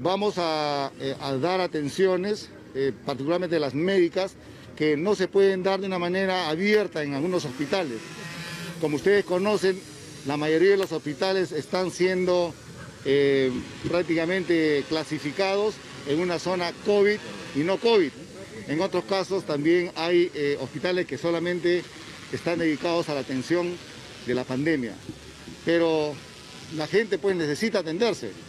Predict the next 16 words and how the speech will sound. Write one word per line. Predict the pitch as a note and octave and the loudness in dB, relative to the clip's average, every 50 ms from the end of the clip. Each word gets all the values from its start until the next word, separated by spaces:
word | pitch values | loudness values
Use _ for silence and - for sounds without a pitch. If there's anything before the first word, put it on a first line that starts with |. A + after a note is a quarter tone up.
| - - - - - - - | -18 -18 -18 -18 -16 -16 -8
Entonces | - D3 C#3+ - - | -6 -4 -4 -2 0
hemos | F#3 F#3 G3 G#3 G3+ | 2 2 2 4 4
visualizado | F#3 F#3+ E3 - E3+ D#3+ D#3 C#3 G3 G3+ F#3+ G3 G3 | 4 4 2 2 0 0 0 0 0 2 4 4 6
ello | G3 G3 G#3 G#3 A#3 C#4 C4 - - - - - - - - | 6 6 6 4 0 -2 -4 -8 -16 -18 -18 -18 -18 -10 -4
y | C#3 D3 | -2 0
en | D3+ E3+ | 2 2
esta | F#3+ F#3 - F#3 E3 | 0 0 0 -2 -4
zona | - - G3 G3+ G3 G3 F#3 F3 | -2 -2 -2 0 0 -2 0 2
de | E3 D#3+ D3+ D3+ D3 C#3+ C#3 C#3 C3 B2+ B2 - - - - - - - - | 2 2 2 2 2 2 0 0 -2 -6 -8 -14 -16 -18 -18 -18 -16 -10 -8
San | D3 C#3+ C3 | -8 -8 -6
Juan | B2+ D3 F3+ F#3 F3+ | -6 -6 -4 -2 -2
del | F3 E3 | 0 0
Lurigancho, | D#3+ D3+ D3 D#3+ D#3+ F3+ F#3+ F#3+ E3+ - G#3 A3 C#4+ B3 - - - - - - - - - - - | 0 0 2 2 2 2 2 0 0 0 0 0 0 -4 -10 -16 -18 -20 -20 -20 -20 -20 -20 -14 -6
en | - C3+ D#3 | -2 0 0
este | F3+ F3+ - F3+ | 0 0 0 0
sector, | E3+ F3+ D3+ C#3+ - F#3 F#3+ G3 - | 0 -2 -2 0 2 2 2 2 -2